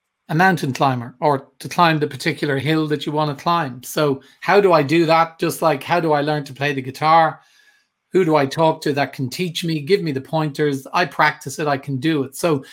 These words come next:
we can kinda get our heads around doing things like that. What we don't seem to have, uh, our heads around, um, as a,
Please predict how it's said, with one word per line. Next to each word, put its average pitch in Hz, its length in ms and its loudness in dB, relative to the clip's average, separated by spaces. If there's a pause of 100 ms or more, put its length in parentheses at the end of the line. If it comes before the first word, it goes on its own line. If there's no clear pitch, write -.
(200)
we 170 100 0
can 165 140 0
kinda 208 280 2
get 190 180 4
our 170 120 4
heads 151 380 0
around 147 760 -2 (680)
doing 151 320 2
things 151 340 -4
like 135 280 -4
that. 135 260 -2 (920)
What 165 160 0
we 156 120 -2
don't 175 400 2
seem 143 320 -2
to 160 80 -4
have, 135 500 -2 (500)
uh, 143 360 -4 (140)
our 127 120 -2
heads 139 380 0
around, 135 600 0 (280)
um, 127 540 -6
as 139 240 0
a, 127 280 2